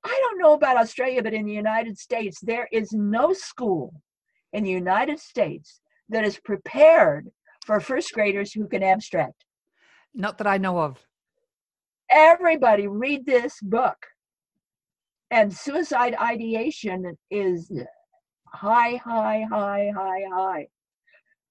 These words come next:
Speaker 1: We've got to face this. We haven't done it. We've got to face this. Suicide ideation afterward. Why? I believe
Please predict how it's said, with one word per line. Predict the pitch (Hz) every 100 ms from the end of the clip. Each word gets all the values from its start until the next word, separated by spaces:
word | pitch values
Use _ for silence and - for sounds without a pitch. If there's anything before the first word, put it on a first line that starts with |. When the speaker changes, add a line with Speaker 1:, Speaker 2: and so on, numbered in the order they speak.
| -
Speaker 1:
We've | 226 277 339 277
got | - 254 254
to | - 226
face | - - 240 247 196 -
this. | 262 269 -
We | 202 196
haven't | 208 208 190 180
done | 180 233 269
it. | - _ _ _ -
We've | 208 202 - -
got | 254 320 -
to | 285
face | 277 285 285 320 -
this. | 240 180 - - - _ _ _
Suicide | - - 269 262 254 262 226 226 - -
ideation | 214 220 220 208 214 214 208 -
afterward. | 202 214 - 202 185 151 - _ - 220 _ _ _ _ _ _ _ _ _
Why? | - 214 233 294 294 403 - _ _
I | - 294 381 359
believe | 208 160 151 190